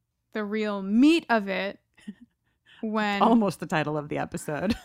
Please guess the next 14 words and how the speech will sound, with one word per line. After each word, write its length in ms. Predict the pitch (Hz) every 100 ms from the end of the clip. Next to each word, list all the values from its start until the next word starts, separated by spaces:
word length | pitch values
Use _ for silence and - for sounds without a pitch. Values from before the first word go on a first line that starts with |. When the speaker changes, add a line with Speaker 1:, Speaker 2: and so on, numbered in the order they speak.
| -
Speaker 2:
<laughs> 960 | - - 262 - 277 285 - - 403 -
Speaker 1:
Real 360 | 247 320 320
meat. 500 | 285 262 269 208 - -
<laughs> 40 | - 320 - - - - _ -
Uh, 560 | 262 254 240 233 220 - - _ _ _ _
when 640 | - 240 240 233 226 220 214
Buffy 300 | 214 214 226
says 720 | - 214 208 208 208 - - _
she 220 | - 262
gets 200 | 262 277
to 120 | - 240
be 160 | 247
a 80 | 220
kid, 560 | - - 220 190 185